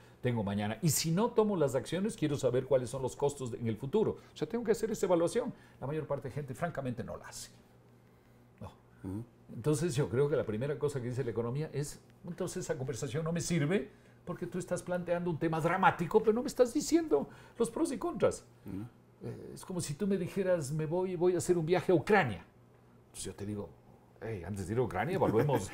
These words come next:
Speaker 2: <laughs>
Speaker 1: eh, pros y
Speaker 2: Ujú.
Speaker 1: contras, ¿no es cierto? Costos y beneficios." Entonces lo hacemos y, y determinamos que no vale la pena que vayas a Ucrania, ¿ok? Pero no puedes simplemente decirme, "No vayas a Ucrania porque, porque, porque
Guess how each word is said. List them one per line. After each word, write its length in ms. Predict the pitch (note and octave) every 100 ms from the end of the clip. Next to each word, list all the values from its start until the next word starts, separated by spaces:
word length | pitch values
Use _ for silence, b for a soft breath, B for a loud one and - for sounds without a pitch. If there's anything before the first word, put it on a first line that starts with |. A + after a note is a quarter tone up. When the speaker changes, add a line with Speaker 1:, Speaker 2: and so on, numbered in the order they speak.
| B
Speaker 2:
<laughs> 160 | B -
Speaker 1:
eh, 120 | B2+
pros 260 | A2+ C3+ A2
y 60 |
Speaker 2:
Ujú. 60 | A#2
Speaker 1:
contras, 320 | D3 - B2
¿no 60 | A#2
es 40 |
cierto? 200 | A2+ D3
Costos 280 | A2+ C#3+ D3
y 40 | G#2+
beneficios." 460 | A2 A2 G#3 D#4
Entonces 220 | D4+ A3 C#4
lo 60 |
hacemos 300 | C#4 D#4 E4
y, 60 | C#3+
y 320 | - G3+ -
determinamos 640 | C3+ C3 C#3+ C3+ G#2+ C#3 -
que 80 |
no 100 | G2+
vale 220 | G#2 A2+ G#2+
la 140 | G2
pena 240 | A2 G#2
que 80 | F2
vayas 260 | F2 F#2+ F2+
a 40 |
Ucrania, 360 | F2+ G2+ - -
¿ok? 100 | G2+ C3 B B
Pero 120 | - G#3
no 100 | C4
puedes 180 | B3+
simplemente 480 | - A3 G3+ G3+ G3
decirme, 560 | F3+ - G3 C#3 F3 - B B B - - -
"No 200 | D#3+ D#3
vayas 260 | E3 D3
a 40 | C3+
Ucrania 380 | F#2+ C#3 D3+
porque, 340 | - A2 - -
porque, 300 | - C#3 D3+
porque 640 | - A#2+ - - - -